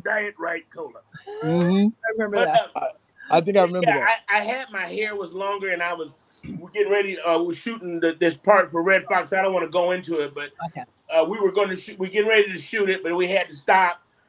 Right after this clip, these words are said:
Speaker 1: And so it keeps stopping and starting. So I cut my hair again 'cause I go back on the road.
Speaker 3: Oh.
Speaker 1: But, um, I'm in preparation to play Redd Foxx, actually.
Speaker 3: Really? Oh, awesome.
Speaker 1: So
Speaker 3: That's
Speaker 1: I just
Speaker 3: awesome.
Speaker 1: lost, like, thirty pounds. I'm trying to lose
Speaker 3: Oh, man.
Speaker 1: weight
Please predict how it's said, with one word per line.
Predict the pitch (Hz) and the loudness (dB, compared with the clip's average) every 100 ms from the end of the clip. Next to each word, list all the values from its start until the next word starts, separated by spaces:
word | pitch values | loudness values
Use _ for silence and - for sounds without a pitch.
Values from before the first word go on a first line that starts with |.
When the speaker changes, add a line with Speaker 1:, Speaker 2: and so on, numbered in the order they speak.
| _ - | _ -12
Speaker 1:
And | 156 156 | -12 -10
so | - 175 | -4 -2
it | 175 151 | -4 -10
keeps | 226 233 | -16 -14
stopping | - 220 196 175 | 0 2 2 -2
and | 156 | -8
starting. | 139 175 156 135 | 0 2 2 -2
So | 156 | -4
I | 143 | -4
cut | - 190 165 | -4 -4 -2
my | 160 | -4
hair | 180 170 | 0 -2
again | 165 175 165 | -2 -6 -6
'cause | 147 143 | -8 -8
I | 143 | -4
go | 151 | -4
back | 139 | -4
on | 147 135 | -6 -6
the | 131 | -4
road. | 151 151 147 - _ _ - | -2 -2 -4 -8 _ _ -6
Speaker 3:
Oh. | 208 | 0
Speaker 1:
But, | 160 160 156 | 2 2 0
um, | 151 143 | -6 -4
I'm | 170 202 | -6 -4
in | 208 | -4
preparation | 208 240 185 185 196 185 156 | -2 -2 -2 -2 -2 -4 -8
to | 143 | -12
play | - 196 240 | -2 4 4
Redd | 208 143 135 | 4 -4 -6
Foxx, | - 131 123 - | -6 -6 -6 -6
actually. | 139 294 | -2 2
Speaker 3:
Really? | 349 403 403 339 339 | 2 0 -2 2 8
Oh, | 330 311 269 | 10 10 10
awesome. | 349 415 392 - 330 294 233 147 | 12 12 10 4 4 6 6 4
Speaker 1:
So | |
Speaker 3:
That's | 269 - - - | 0 0 -2 0
Speaker 1:
I | |
just | 214 143 180 | -2 -2 -4
Speaker 3:
awesome. | 202 | 6
Speaker 1:
lost, | 214 202 180 | 6 6 0
like, | 170 147 143 | -10 -12 -10
thirty | 202 202 185 156 | -8 -8 -10 -12
pounds. | 190 175 170 156 | -10 -8 -8 -8
I'm | 151 | -10
trying | 151 180 170 | -8 -6 -4
to | |
lose | 160 208 185 | -2 2 2
Speaker 3:
Oh, | 151 - - | 0 -10 -14
man. | 170 | -4
Speaker 1:
weight | 175 156 | -4 -4